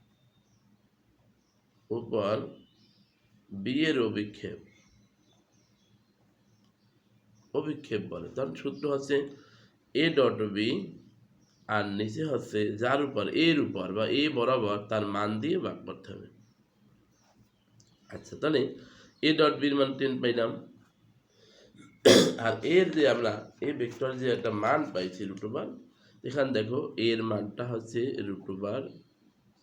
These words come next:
চোদ্দ, আর বি এর মান হচ্ছে সিক্স। আচ্ছা,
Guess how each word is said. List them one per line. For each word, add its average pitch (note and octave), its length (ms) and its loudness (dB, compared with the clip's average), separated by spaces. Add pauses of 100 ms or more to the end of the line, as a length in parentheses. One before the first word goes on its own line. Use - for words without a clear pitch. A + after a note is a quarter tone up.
চোদ্দ, G#2 340 0 (260)
আর F#2 80 -4 (160)
বি A#2+ 120 -6 (120)
এর B2+ 80 0 (100)
মান F#2 140 -2 (100)
হচ্ছে G#2+ 300 -8 (300)
সিক্স। - 300 -12 (760)
আচ্ছা, - 180 -20